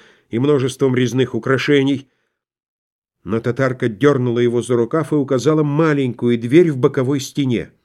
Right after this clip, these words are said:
Этою вышли они в коридор и потом в комнату, которую он начал внимательно рассматривать.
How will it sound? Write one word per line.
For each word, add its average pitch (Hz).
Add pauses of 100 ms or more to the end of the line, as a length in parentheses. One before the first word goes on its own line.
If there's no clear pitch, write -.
(680)
Этою 139
вышли 131
они 117
в -
коридор 127 (380)
и 107
потом 127
в -
комнату, 156
которую 131
он 123
начал 127
внимательно 113
рассматривать. -